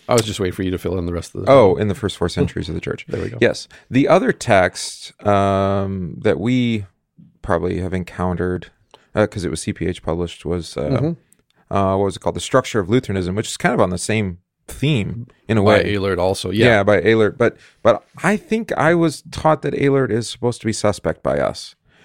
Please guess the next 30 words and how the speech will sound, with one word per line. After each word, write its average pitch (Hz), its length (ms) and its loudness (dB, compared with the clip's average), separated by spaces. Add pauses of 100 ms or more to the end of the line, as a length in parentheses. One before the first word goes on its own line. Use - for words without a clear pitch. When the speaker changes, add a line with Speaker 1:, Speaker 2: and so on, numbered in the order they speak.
(140)
Speaker 1:
Right. 95 480 -2
Speaker 2:
Because 110 280 2
he 104 100 2
Speaker 1:
'Cause 101 100 4
Speaker 2:
was 101 120 2
Speaker 1:
he 107 80 0
Speaker 2:
Erlangen, 110 720 4
Speaker 1:
worked 107 100 0
Speaker 2:
he 101 60 0
was 95 120 -4
German. 120 340 4
Speaker 1:
Erlangen 95 260 0
theologian, 87 500 -4
that's 82 160 -8
right. 82 300 -4 (880)
Those 95 180 -4
dirty 110 420 -2
Erlangen 92 500 -2
theologians. 92 680 -4
Speaker 2:
Yeah. - 40 -20 (200)
And 127 100 4
I 156 60 6
don't 165 140 2
know 139 120 6
what 131 200 6
that 107 180 4
suspicion 110 520 0
was 95 120 -2
all 98 160 4
about. 98 480 0